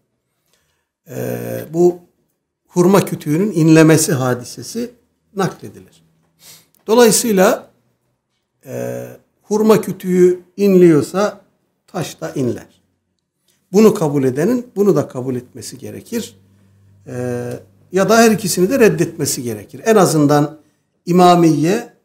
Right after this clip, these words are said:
bu rivayetlere itibar ediyor, bunları kabul ediyor. Kendi rivayet kaynaklarında Efendimizin mucizeleri bağlamında bunu naklediyor.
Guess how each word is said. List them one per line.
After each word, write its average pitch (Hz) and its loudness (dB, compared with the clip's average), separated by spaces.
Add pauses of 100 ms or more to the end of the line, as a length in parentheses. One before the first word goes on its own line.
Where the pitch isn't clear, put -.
(120)
bu 185 -2
rivayetlere 139 -2
itibar 147 -6
ediyor, 180 -4
bunları 131 -6
kabul 139 -12
ediyor. 175 -4
Kendi 139 -8
rivayet 135 -8
kaynaklarında 113 -10 (540)
Efendimizin 131 -2
mucizeleri 127 -2
bağlamında 117 0
bunu 110 -12
naklediyor. 196 -4